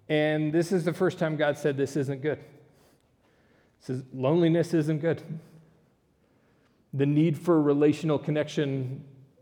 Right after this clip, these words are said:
is evident, and we have to fix this."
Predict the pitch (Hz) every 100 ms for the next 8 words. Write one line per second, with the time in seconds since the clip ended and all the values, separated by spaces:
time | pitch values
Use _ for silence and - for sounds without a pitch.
0 | _ - 156 143 127 165 156 143 131 151
1 | - - 143 135 127 123 131 131 131 143
2 | - 165 - - 98 - - -